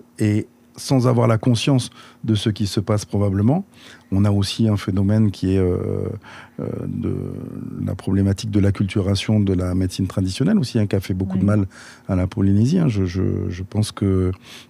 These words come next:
Speaker 1: et, et d'ailleurs, ça a été une médecine un petit peu cachée, interdite, et, et, et les, les gens continuent un peu à se tourner vers cette médecine-là, que je critique pas du tout, hein, loin de là,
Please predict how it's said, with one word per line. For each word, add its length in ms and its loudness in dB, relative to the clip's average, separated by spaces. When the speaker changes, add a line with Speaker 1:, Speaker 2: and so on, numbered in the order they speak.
Speaker 1:
et, 640 2
et 40 -2
d'ailleurs, 220 0
ça 80 -4
a 40 2
été 120 -4
une 80 2
médecine 320 0
un 80 2
petit 160 -6
peu 160 -6
cachée, 500 -2
interdite, 680 -2
et, 100 0
et, 520 -2
et 20 0
les, 360 -2
les 140 -4
gens 240 0
continuent 400 0
un 80 2
peu 160 0
à 60 0
se 120 -2
tourner 320 -2
vers 160 0
cette 240 -4
médecine-là, 480 0
que 100 2
je 120 4
critique 360 0
pas 140 4
du 100 2
tout, 200 2
hein, 40 4
loin 160 4
de 100 4
là, 200 2